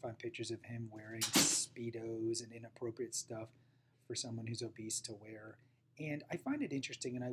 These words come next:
wonder if he really feels this way, like he's really happy about his body, because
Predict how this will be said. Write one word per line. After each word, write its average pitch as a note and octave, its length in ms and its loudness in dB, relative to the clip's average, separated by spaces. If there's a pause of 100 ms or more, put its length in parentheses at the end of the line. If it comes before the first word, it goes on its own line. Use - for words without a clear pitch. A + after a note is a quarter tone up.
(120)
wonder G#3+ 600 2
if D3+ 160 -2
he C3 80 0
really B2 240 6
feels A#2+ 380 2
this A#2 280 0
way, G2+ 320 -10
like G2 160 -16
he's G#2 460 -12
really G#2+ 160 -8
happy G#2+ 340 -8
about G2+ 240 -6
his - 100 -10
body, - 360 -14
because - 300 -2